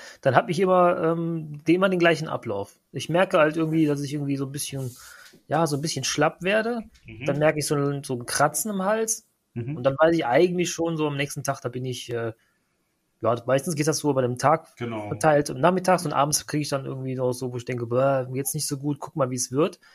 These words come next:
Speaker 1: In der
Speaker 2: Mhm.
Speaker 1: Nacht werde ich dann wach und stelle fest, "Oh, echt nicht gut." Und morgens, wenn ich dann aufwache, denke ich so, "Ja, heute gehst du mal nicht zur Arbeit." Aber da hat diesen Ablauf, den hattest du so nicht in der Art, oder? Wie du,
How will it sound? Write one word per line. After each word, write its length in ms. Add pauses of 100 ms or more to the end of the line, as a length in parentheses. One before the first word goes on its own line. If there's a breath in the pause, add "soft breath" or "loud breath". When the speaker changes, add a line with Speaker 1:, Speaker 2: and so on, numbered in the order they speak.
(180 soft breath)
Speaker 1:
In 40
der 100
Speaker 2:
Mhm. 40
Speaker 1:
Nacht 240
werde 80
ich 80
dann 180
wach 200
und 100
stelle 220
fest, 280
"Oh, 340 (100)
echt 180
nicht 140
gut." 240 (480 loud breath)
Und 100
morgens, 300
wenn 60
ich 60
dann 80
aufwache, 380
denke 160
ich 60
so, 100
"Ja, 180
heute 220
gehst 160
du 60
mal 80
nicht 180
zur 120
Arbeit." 300
Aber 120
da 160
hat 160
diesen 180
Ablauf, 400
den 140
hattest 260
du 60
so 180
nicht 300
in 80
der 120
Art, 200
oder? 260
Wie 100
du, 140